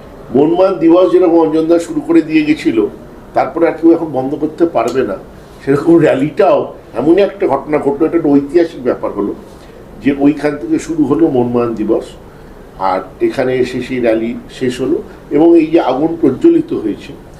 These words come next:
সেই সারা দিন এটা থাকবে আজকে,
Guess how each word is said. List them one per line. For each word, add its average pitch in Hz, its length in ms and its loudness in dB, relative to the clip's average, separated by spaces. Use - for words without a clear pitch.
সেই 147 420 -2
সারা 156 300 0
দিন 175 320 -4
এটা 127 360 0
থাকবে 110 360 -2
আজকে, 120 280 -4